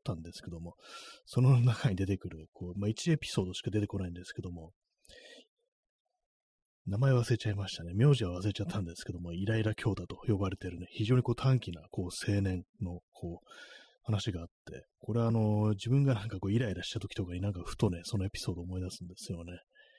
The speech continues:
どのぐらいあの、イライラす、する、どのぐらい短気かっていうと、あの、ロッカーがね、こう、閉まらないと、ロッカーのドアの部分ですね、扉が閉まんなくっ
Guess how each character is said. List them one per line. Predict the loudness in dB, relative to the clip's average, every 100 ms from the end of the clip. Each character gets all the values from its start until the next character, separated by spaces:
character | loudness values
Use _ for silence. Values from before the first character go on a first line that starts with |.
| _ _ _ _ _ _ 2
ど |
の | 6
ぐ | 6
ら | 4 4
い |
あ | 4
の、 | 6 6
イ | 6
ラ | 4
イ | 2
ラ | -2 -10
す、 | -12 -14 -16
す | -14 -12
る、 | -12 -14 _ 2
ど | 4
の |
ぐ | 4
ら |
い | 2
短 | 2 2
気 | 2
か | -2
っ | -2
て | -4
い |
う | -4
と、 | -6
あ | -6
の、 | -6 -8 -8 -10 -12 _ -20 _
ロ | 4
ッ | 4 _
カ | -8
ー | -8 -10 -14 -12
が |
ね、 | -12 -10
こ | -8 -6 -6 -8
う、 | -10
閉 | -14 -4 0
ま |
ら | 0
な | 0
い | -4
と、 | -14 -6
ロ | -4
ッ | -4
カ | -6
ー | -6
の | 0
ド | 2
ア | 2
の |
部 | 0
分 | -6 -14
で | -14
す | -10
ね、 |
扉 | -8 -2 0
が | 0
閉 | -2 -2
ま | -2
ん | -4
な |
く |
っ | -6